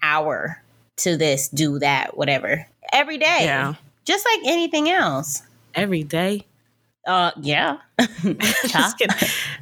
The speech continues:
Speaker 2: I try to, like, categorize my days.
Speaker 1: Mm-hmm.
Speaker 2: Like, this day's all podcasts.
Speaker 1: But don't you
Speaker 2: Um,
Speaker 1: get tired of all one thing in the same day?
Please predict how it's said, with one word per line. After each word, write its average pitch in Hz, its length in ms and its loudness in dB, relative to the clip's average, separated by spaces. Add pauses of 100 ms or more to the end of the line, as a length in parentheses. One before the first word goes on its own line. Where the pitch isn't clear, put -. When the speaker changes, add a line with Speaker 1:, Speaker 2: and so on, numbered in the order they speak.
(120)
Speaker 2:
I 214 160 2
try 262 320 -2
to, 302 380 0 (480)
like, 170 180 2
categorize 165 680 0
my 160 180 0
days. 127 640 0 (400)
Speaker 1:
Mm-hmm. 190 140 2
Speaker 2:
Like, - 340 -2 (440)
this 175 180 -2
day's 160 260 2
all 131 200 0
podcasts. - 880 -4 (440)
Speaker 1:
But 262 140 -2
don't 403 240 2
you 480 60 2
Speaker 2:
Um, - 60 -2
Speaker 1:
get 508 180 4 (400)
tired 302 580 2
of 320 220 0 (100)
all 294 300 2
one 254 320 0
thing 269 340 2
in 311 200 2
the 240 40 -6
same 285 360 0
day? 240 420 0